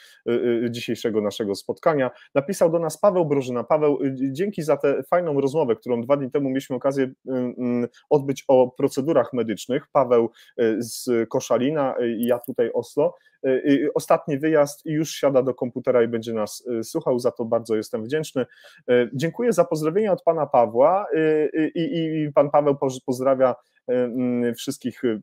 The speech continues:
państwa, którzy dzisiaj oglądają i słuchają dokładnie osiemdziesiąty trzeci odcinek,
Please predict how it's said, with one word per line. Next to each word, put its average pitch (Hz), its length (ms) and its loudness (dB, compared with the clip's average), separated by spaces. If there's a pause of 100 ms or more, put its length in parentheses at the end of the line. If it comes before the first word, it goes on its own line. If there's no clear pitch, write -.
państwa, 135 400 -4
którzy 107 320 -8
dzisiaj 107 300 -4
oglądają 123 520 4
i 131 100 -4
słuchają 120 500 0 (220)
dokładnie 131 440 2
osiemdziesiąty 110 720 -4 (280)
trzeci - 400 -2
odcinek, 110 540 -4